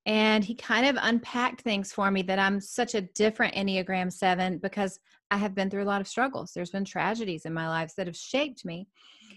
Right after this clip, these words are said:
and it really just, it made me think about myself in a different way than maybe I would, really would have answered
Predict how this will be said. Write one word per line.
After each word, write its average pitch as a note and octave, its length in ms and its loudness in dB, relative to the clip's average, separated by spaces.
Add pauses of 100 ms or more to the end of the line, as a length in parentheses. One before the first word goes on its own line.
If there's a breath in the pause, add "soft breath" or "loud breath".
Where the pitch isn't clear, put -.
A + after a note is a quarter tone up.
(280 soft breath)
and B3 140 4
it A#3+ 140 0
really D4 360 4
just, D4 300 0 (340)
it A#3 160 -2 (120)
made B3+ 380 4
me D#4+ 200 2
think C#4 480 0
about C4+ 300 2
myself B3+ 420 0
in A3 100 0
a A3 60 0
different A3 380 0
way A#3 160 4
than G#3+ 160 2
maybe G#3 300 4
I G#3 120 4
would, G3 260 0
really G#3+ 240 4
would A3 160 4
have G3+ 100 0
answered F#3+ 640 0